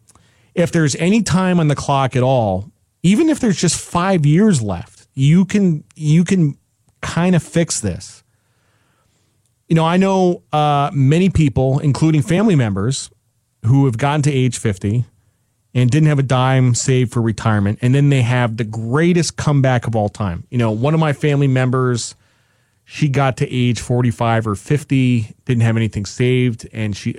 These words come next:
she just got religion. She figured it out, and she saved and saved and saved and has a great retirement. Really, really good retirement. I mean, talk about, like, the biggest comeback of all time.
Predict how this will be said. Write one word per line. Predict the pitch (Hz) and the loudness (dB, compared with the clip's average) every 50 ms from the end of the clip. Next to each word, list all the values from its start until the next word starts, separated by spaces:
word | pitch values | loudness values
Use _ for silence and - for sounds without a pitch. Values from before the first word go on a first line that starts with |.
| 101 101 | -10 -10
she | - - | -6 -4
just | 120 107 113 101 - | -2 -2 -2 -4 -2
got | - 107 92 | -4 -4 -2
religion. | 101 110 110 123 139 139 120 120 131 123 | -2 -2 0 0 0 0 0 0 0 -2
She | 117 - 117 | -2 -4 -6
figured | - - 123 117 110 113 | -4 -2 -2 -2 0 0
it | 107 104 101 | -2 0 0
out, | 117 120 120 123 123 - - _ _ _ _ _ _ _ _ _ _ _ | 0 0 0 0 -2 -4 -8 _ _ _ _ _ _ _ _ _ _ _
and | - 117 113 107 - | -4 -2 -2 -2 -2
she | - - 117 110 | -2 -2 0 0
saved | 104 - - 127 127 127 117 120 | 0 -2 -2 -2 -2 0 -2 -2
and | 120 107 | -4 -2
saved | - 123 123 120 113 | -2 -2 -2 -2 -2
and | 113 101 | -4 -6
saved | - - 113 113 113 113 110 101 - - - _ _ - | -4 -2 -2 0 0 0 -2 -4 -6 -14 -20 _ _ -8
and | 107 104 104 104 104 104 104 101 98 - - _ _ _ _ _ _ _ _ _ _ _ _ _ _ - | -6 -4 -2 -2 -2 -2 -4 -4 -8 -10 -14 _ _ _ _ _ _ _ _ _ _ _ _ _ _ -10
has | 104 110 110 104 95 | -6 -4 -2 -2 -2
a | 98 | -4
great | 95 95 98 98 107 107 98 87 | -6 -6 -4 -2 -2 -2 -4 -6
retirement. | 92 90 - - 101 92 87 87 90 - _ _ _ _ _ _ _ _ _ _ _ _ _ _ _ _ _ _ - 139 139 131 | -8 -10 -8 -6 -6 -4 -6 -6 -8 -12 _ _ _ _ _ _ _ _ _ _ _ _ _ _ _ _ _ _ -16 -10 -4 0
Really, | 135 135 139 147 165 180 190 190 185 175 156 151 143 | 0 2 4 4 4 4 4 4 4 4 4 4 2
really | 139 131 139 139 135 127 127 | 2 2 2 2 2 0 0
good | 113 113 123 117 | 0 0 0 0
retirement. | 110 110 107 - 117 110 104 101 95 - | 0 -2 -4 -2 -2 -2 -2 -2 -4 -2
I | 110 131 | -2 0
mean, | 143 135 123 - | 0 0 0 -2
talk | - - - 170 180 180 - 170 | -4 -4 -2 0 0 0 -2 -2
about, | 143 135 135 131 131 127 | -2 0 0 0 -2 -2
like, | 123 120 117 113 110 107 101 - - _ _ _ _ _ _ _ _ - | -4 -2 -2 -2 -2 -4 -6 -8 -16 _ _ _ _ _ _ _ _ -2
the | 135 | -2
biggest | 123 117 110 120 170 196 180 180 - - - | -2 0 0 0 0 0 0 0 -2 -2 -4
comeback | - 160 160 156 - 147 131 127 117 - | -4 -2 0 0 2 2 2 0 0 -2
of | 127 110 | -2 -2
all | 123 113 110 104 | 0 0 -2 -2
time. | - - - 107 95 87 98 | -4 -6 -6 -6 -6 -8 -10